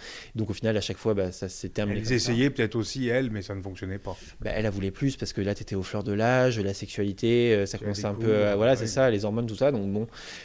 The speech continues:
Speaker 1: mais au final, moi, ça fonctionnait pas du tout, j'arrivais pas à me forcer. J'ai déjà essayé de me forcer, mais ça me dégoûtait.
Speaker 2: Ouais, non.
Speaker 1: Et au
Speaker 2: Il faut
Speaker 1: final,
Speaker 2: pas.
Speaker 1: euh, ouais, c'est ça. Donc je pense que non. Et c'est peut-être même ce qui m'a un peu, euh, mis dans tout ça, parce que j'ai commencé à ce moment-là à faire des recherches autour de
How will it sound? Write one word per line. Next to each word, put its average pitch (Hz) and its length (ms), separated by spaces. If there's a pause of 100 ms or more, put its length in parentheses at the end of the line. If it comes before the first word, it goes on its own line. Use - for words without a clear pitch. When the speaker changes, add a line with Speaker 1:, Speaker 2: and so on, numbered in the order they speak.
(120)
Speaker 1:
mais 107 160
au 104 40
final, 131 200
moi, 120 80
ça 107 140
fonctionnait 101 300
pas 104 120
du 101 80
tout, 151 180
j'arrivais 98 280
pas 123 100
à 123 60
me 120 40
forcer. 135 400
J'ai 143 140
déjà 104 160
essayé 107 180
de 101 60
me 98 60
forcer, 104 260
mais 95 160
ça 92 140
me 90 80
dégoûtait. 117 480
Speaker 2:
Ouais, - 320
non. 90 160
Speaker 1:
Et 98 260
au 95 60
Speaker 2:
Il 92 40
faut 95 60
Speaker 1:
final, 113 280
Speaker 2:
pas. 104 40
Speaker 1:
euh, 92 320
ouais, 104 160
c'est 101 120
ça. - 140 (120)
Donc 98 200
je - 80
pense 147 220
que 98 600 (200)
non. 98 220 (100)
Et 107 100
c'est - 120
peut-être 160 220
même 123 180
ce - 120
qui - 120
m'a 101 300
un 101 100
peu, 101 220
euh, 104 320
mis 104 240
dans 101 260
tout - 100
ça, 131 160
parce 131 120
que 107 100
j'ai 101 80
commencé 98 320
à 101 60
ce - 100
moment-là 101 220
à 107 40
faire 101 140
des 98 80
recherches 101 460
autour 101 200
de 92 300